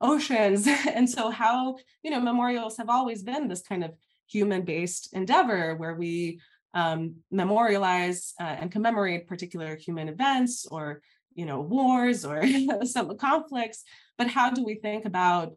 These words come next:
memorialization in the context of the Anthropocene? Um, how do we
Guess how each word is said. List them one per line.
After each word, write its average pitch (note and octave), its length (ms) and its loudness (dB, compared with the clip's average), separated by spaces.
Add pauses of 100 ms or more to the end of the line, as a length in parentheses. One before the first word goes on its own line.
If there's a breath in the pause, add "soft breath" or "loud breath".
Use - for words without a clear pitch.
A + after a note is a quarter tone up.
memorialization F#3 1120 -4
in E3 60 -6
the D#3+ 80 -8
context D#3 560 -12
of D#3+ 120 -12
the D#3 100 -10
Anthropocene? E3 720 -6 (520 soft breath)
Um, D#3 240 -4
how E3+ 220 -2
do F3 120 -6
we E3+ 480 -2